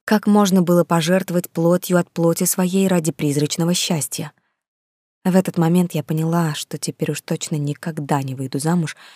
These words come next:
и никогда не рожу детей. Лучше пусть их не будет никогда,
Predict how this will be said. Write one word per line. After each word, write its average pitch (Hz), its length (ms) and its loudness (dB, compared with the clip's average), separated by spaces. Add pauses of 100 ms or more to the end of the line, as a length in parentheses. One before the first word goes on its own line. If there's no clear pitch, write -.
(340)
и 190 60 6
никогда 160 580 2
не 185 140 4
рожу 147 240 -4
детей. 135 520 -10 (460)
Лучше 175 360 0
пусть - 280 -6
их 175 100 -10
не 180 120 -6
будет 175 240 -4
никогда, 160 540 0